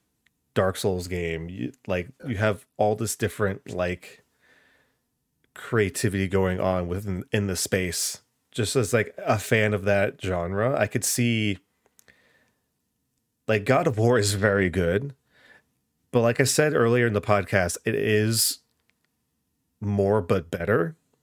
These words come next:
So it hasn't really changed much of how it plays. It's still mostly the same. It's still great and gorgeous and wonderful, but it's not too different.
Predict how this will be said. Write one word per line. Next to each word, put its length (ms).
So 200
it 100
hasn't 340
really 480
changed 600
much 280
of 120
how 260
it 120
plays. 640
It's 220
still 180
mostly 380
the 40
same. 300
It's 160
still 220
great 480
and 180
gorgeous 640
and 160
wonderful, 640
but 120
it's 180
not 320
too 640
different. 600